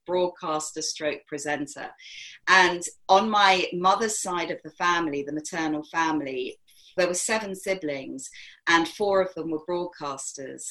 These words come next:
in India and also actually in Pakistan as well. I think it must have just been in my blood, but then I kind of forgot about it, as you do, and, you know, your life goes in different directions. So as you said,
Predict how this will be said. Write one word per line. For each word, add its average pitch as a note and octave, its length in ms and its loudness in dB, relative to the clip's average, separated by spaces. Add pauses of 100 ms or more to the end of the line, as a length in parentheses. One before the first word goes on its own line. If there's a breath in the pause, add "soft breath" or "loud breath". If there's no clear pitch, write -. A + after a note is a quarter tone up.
(120)
in D#3 160 0
India D#3 560 -2 (200)
and D#3+ 120 4
also D#3+ 240 0
actually D3 320 0
in C#3+ 100 -4
Pakistan C#3+ 640 -6
as C3+ 160 -10
well. C3+ 440 -6 (100)
I A#3+ 80 2
think G#4 260 0
it - 80 -2
must D4+ 220 0
have C#4 100 -4
just - 280 -6
been G#3 120 0
in G3 160 -4
my E3 280 -4
blood, F3 500 0 (160)
but G3 200 -4
then C4 300 4
I G#3+ 220 -2 (180)
kind E4+ 200 -2
of A4+ 80 -6
forgot F#3+ 520 -4
about A#3+ 460 -2
it, B3+ 160 -2
as G#3+ 180 -2
you G#3 200 -8
do, G3+ 400 4
and, F3+ 180 0
you F3+ 60 0
know, F3+ 100 -2
your F3+ 220 0
life E3+ 360 2
goes E3 280 -2
in D#3+ 100 -2
different E3+ 400 -8
directions. E3+ 720 -4
So E3 200 -4
as D#3 200 -4
you D#3 80 -10
said, D3+ 520 -4